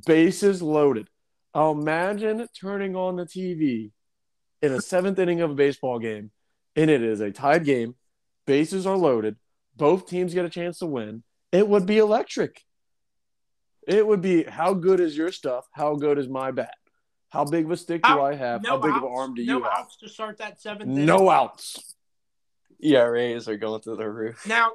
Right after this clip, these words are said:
Speaker 2: now here's the thing.
Speaker 1: <laughs>
Speaker 2: Here's what I, you'd add. Eighth inning, bases loaded, three two count, two outs.
Speaker 1: Oh, I agree. Oh, book it right
Speaker 3: Take
Speaker 1: there.
Speaker 3: it.
Speaker 1: There's the last bit.
Speaker 3: It's like a sudden
Speaker 1: I,
Speaker 3: death.
Speaker 1: Brew, we just fixed baseball.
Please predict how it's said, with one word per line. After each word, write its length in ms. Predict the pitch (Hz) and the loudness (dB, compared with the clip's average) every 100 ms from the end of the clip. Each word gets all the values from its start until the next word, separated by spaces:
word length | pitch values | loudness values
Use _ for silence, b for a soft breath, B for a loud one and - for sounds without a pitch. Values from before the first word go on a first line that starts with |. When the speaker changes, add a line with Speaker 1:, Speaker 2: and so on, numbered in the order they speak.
| 233 | -4
Speaker 2:
now 240 | 233 208 240 | -6 -6 -8
here's 280 | 294 320 | -10 -4
the 120 | - 240 | -2 -2
thing. 240 | - 208 | -4 -10
Speaker 1:
<laughs> 0 | |
Speaker 2:
Here's 500 | 190 220 - _ - | -10 -10 -20 _ -18
what 120 | 202 202 | -10 -8
I, 100 | 202 | -8
you'd 200 | 202 190 | -8 -6
add. 300 | 185 202 160 - - - - - | -6 -8 -10 -16 -20 -20 -20 -8
Eighth 340 | 214 240 262 247 | -4 -4 -6 -10
inning, 340 | 247 285 302 _ _ _ _ _ _ _ _ _ _ _ _ _ _ - | -10 -10 -12 _ _ _ _ _ _ _ _ _ _ _ _ _ _ -8
bases 440 | 220 262 262 208 | -6 -6 -10 -12
loaded, 480 | 196 220 226 247 254 - _ - | -6 -4 -4 -4 -6 -16 _ -14
three 220 | 240 220 | -10 -10
two 220 | - 240 | -8 -10
count, 380 | - 214 214 214 | -6 -4 -4 -6
two 200 | 208 180 | -8 -6
outs. 440 | 160 127 - - _ _ - | -8 -12 -20 -20 _ _ 0
Speaker 1:
Oh, 300 | 190 190 190 | 4 4 4
I 240 | 170 165 156 | 4 4 0
agree. 340 | 139 135 113 _ - | -2 -4 -6 _ -10
Oh, 220 | 147 143 | -4 -2
book 340 | 117 147 135 131 | -2 -4 -4 -6
it 100 | - - | -16 -6
right 240 | 135 135 | -2 -2
Speaker 3:
Take 80 | 127 | -2
Speaker 1:
there. 80 | 127 | -4
Speaker 3:
it. 40 | 110 | -4
Speaker 1:
There's 220 | 131 135 | -6 -6
the 80 | 139 | -6
last 280 | 131 135 143 | -6 -8 -10
bit. 120 | - _ | -16 _
Speaker 3:
It's 240 | _ _ - | _ _ -4
like 120 | 120 | -2
a 40 | 101 | 0
sudden 320 | - 107 104 | 2 2 4
Speaker 1:
I, 100 | 107 | 4
Speaker 3:
death. 200 | 113 135 135 - | 4 2 -18 -12
Speaker 1:
Brew, 280 | 127 165 170 | -4 0 0
we 180 | 151 156 | 0 -2
just 160 | 156 - | -4 -8
fixed 220 | 147 127 | -8 -6
baseball. 460 | 127 117 117 107 | -8 -8 -8 -10